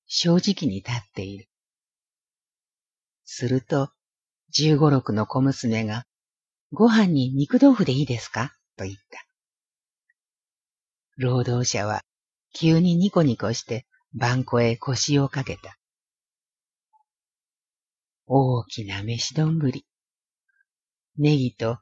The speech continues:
細切れの肉豆腐。濁った味噌汁。これだけが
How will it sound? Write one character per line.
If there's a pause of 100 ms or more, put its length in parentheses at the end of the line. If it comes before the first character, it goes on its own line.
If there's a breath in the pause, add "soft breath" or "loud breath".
(160)
細
切
れ
の
肉
豆
腐。 (1000)
濁
っ (120)
た
味
噌
汁。 (2000)
こ
れ
だ
け
が